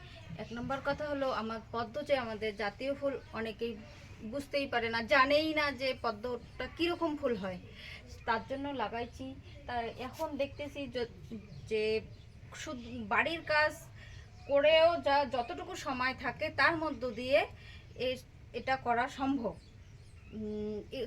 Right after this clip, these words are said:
করতে করতে আমি এখন, উম, মানে নিজেই আনন্দিত হয়ে এখন য-, যতটা করছি সেটা ব্যবসার মতো পর্যায়ে চলে গেছে। আপনারা যদি কেউ নিতে ইচ্ছুক হন, সবার বাড়িতে ফুল ফোটাতে চান,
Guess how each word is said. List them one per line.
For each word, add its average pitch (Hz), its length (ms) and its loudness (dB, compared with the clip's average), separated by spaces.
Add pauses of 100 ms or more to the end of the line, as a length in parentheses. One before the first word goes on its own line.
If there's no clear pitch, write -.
(280)
করতে 311 340 4
করতে 370 300 0
আমি 285 380 2
এখন, 302 280 2 (420)
উম, 233 440 -4 (120)
মানে 233 320 -6
নিজেই 277 340 -2 (120)
আনন্দিত 339 640 4
হয়ে 311 500 6 (320)
এখন 262 240 -8 (520)
য-, 254 180 -2
যতটা 320 340 -2
করছি 349 440 -6 (640)
সেটা 285 220 -2
ব্যবসার 240 460 -2 (320)
মতো 247 300 -2 (220)
পর্যায়ে 247 340 0
চলে 311 260 6
গেছে। 220 260 0 (440)
আপনারা 311 400 4
যদি 269 440 0 (120)
কেউ 254 420 -2 (100)
নিতে 233 360 -4
ইচ্ছুক 285 380 -6
হন, 294 160 2 (340)
সবার 262 260 0
বাড়িতে 214 360 -2
ফুল 294 240 -8
ফোটাতে 269 400 -2
চান, 269 240 -4